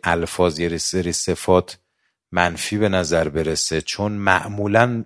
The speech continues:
آسیب زده، معمولاً آفت درست کرده،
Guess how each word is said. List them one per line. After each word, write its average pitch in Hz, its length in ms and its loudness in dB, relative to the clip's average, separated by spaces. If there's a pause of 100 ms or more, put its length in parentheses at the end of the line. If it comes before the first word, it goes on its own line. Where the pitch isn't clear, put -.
آسیب 85 440 0
زده، 71 320 -6
معمولاً 98 720 0
آفت 95 580 2
درست 65 360 -8
کرده، 62 440 -10